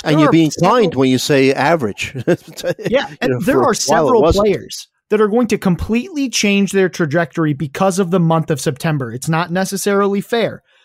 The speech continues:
Speaker 2: but it's going to happen. Bad slumps in September impact draft stock the next year, right?
Speaker 1: Mm-hmm.
Speaker 2: Just like crazy. I mean, Bo Bichette,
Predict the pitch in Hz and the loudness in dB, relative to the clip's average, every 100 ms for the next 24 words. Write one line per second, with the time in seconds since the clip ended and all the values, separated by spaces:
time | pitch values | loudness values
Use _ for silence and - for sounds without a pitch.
0 | _ 208 196 - - 175 190 190 170 180 | _ -2 -2 -2 -2 0 2 0 0 0
1 | 170 - - _ - 175 185 202 - 185 | -2 -8 -14 _ -4 0 0 -2 -4 0
2 | 185 220 - - 175 170 147 196 226 220 | 0 0 -4 -4 -2 0 -2 0 0 0
3 | - 196 202 214 202 - 139 165 160 165 | 0 0 0 0 -2 -4 -4 -2 0 -2
4 | - 160 151 139 156 151 160 147 - - | -2 -2 -2 -2 0 2 2 0 -6 -2
5 | 254 - - _ _ - - 156 240 269 | -2 -2 -6 _ _ -2 0 0 -2 -2
6 | 285 302 - - - - 202 214 220 226 | -2 -2 -6 -18 -12 -10 -2 2 2 0
7 | 247 226 208 - _ - 226 311 - 220 | 0 0 0 -2 _ 0 0 0 -4 0
8 | 247 | 0